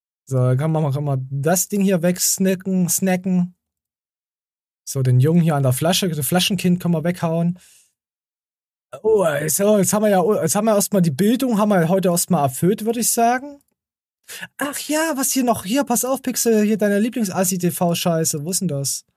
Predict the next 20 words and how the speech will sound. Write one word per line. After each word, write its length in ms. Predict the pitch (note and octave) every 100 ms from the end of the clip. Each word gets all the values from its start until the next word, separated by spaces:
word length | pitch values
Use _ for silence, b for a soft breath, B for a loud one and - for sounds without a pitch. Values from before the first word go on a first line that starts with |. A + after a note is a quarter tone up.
| _ _ _ _ _ _ _
Warte 160 | - C#3
mal. 460 | C3+ C3 B2+ B2+ C3 - _ _ _ _ _ _ _ _ _ _ _
Hier, 240 | A3+ C#4 A#3+
Seven 380 | A3+ A#3 A3+
versus 380 | G3 A3 G#3+ F3+
Wiener 300 | A#3 C#4 G#3
Wild. 440 | F3+ F3 D3+ - _ _ _ _ _ _ _ _ _ _ _ _
Hier, 200 | A3+ B3+ -
ähm, 340 | F#3+ G#3 G#3+ F#3
wann 200 | G3 F#3
geht 160 | A3
denn 60 | A3
der 120 | E3
Scheiß, 400 | - F#3 F3 F3
äh, 140 | D#3
Spaß 360 | C#3+ - D#3+ -
los? 440 | A#3+ B3+ F3 -
Der 160 | - C#3
Scheiß 340 | - D3+ C#3+
Spaß. 380 | - B3 A#3 -